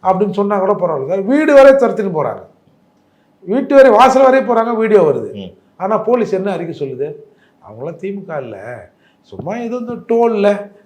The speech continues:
Speaker 1: பார்க்கிங் காசு ஃப்ரீயா இருக்குன்னு சொல்றதுக்காக திமுக கொடியை நட்டு கொண்டு போனார்கள்"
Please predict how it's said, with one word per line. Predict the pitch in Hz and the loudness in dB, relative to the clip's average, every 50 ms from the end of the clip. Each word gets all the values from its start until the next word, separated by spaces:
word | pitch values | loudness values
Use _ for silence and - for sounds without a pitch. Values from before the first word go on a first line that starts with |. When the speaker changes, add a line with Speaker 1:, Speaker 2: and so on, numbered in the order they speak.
| - _ | -20 _
Speaker 1:
பார்க்கிங் | - 185 202 196 190 180 190 180 | 0 0 0 0 -2 -6 -12 -8
காசு | 170 180 170 - - 175 | -6 -6 -6 -6 -8 -10
ஃப்ரீயா | - - 175 180 180 175 165 | -8 -8 -6 -2 0 0 0
இருக்குன்னு | 151 135 147 147 131 - | 0 -4 -6 -10 -10 -10
சொல்றதுக்காக | 139 127 127 123 123 127 123 123 139 170 185 185 185 - _ _ _ _ - - - - | -10 -10 -10 -10 -10 -10 -8 -8 -8 -8 -8 -10 -12 -20 _ _ _ _ -18 -18 -10 -8
திமுக | 170 170 160 135 135 143 131 131 | -6 -6 -6 -4 -2 -4 -4 -2
கொடியை | - 147 143 151 147 131 | -4 -6 -6 -6 -8 -8
நட்டு | 131 123 117 127 | -10 -12 -14 -16
கொண்டு | 127 120 117 110 | -16 -16 -18 -20
போனார்கள்" | 104 104 110 107 107 98 95 98 101 95 92 | -18 -20 -18 -18 -18 -18 -18 -20 -20 -20 -20